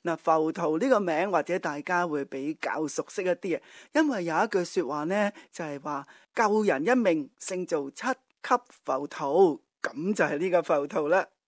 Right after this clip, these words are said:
咁至於話譯做塔坡呢個名稱呢，後來亦都呢簡化就叫做塔啦。好啦，咁點解當初佢哋要起呢一啲嘅建築物塔呢？咁其實呢，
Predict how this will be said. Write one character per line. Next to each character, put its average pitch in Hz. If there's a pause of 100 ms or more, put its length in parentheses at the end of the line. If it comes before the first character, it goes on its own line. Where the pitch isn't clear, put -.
(120)
咁 285
至 285
於 269
話 196
譯 185
做 175
塔 202
坡 254
呢 254
個 214
名 143
稱 214
呢， 214 (260)
後 190
來 156
亦 160 (120)
都 233
呢 220
簡 170
化 147
就 143
叫 156
做 139
塔 139
啦。 160 (360)
好 254
啦， 277
咁 294
點 214 (100)
解 214
當 277
初 - (440)
佢 220
哋 202
要 220
起 202
呢 254
一 285
啲 277
嘅 196
建 208
築 262
物 185 (140)
塔 214
呢？ 269 (380)
咁 262
其 147
實 -
呢， 196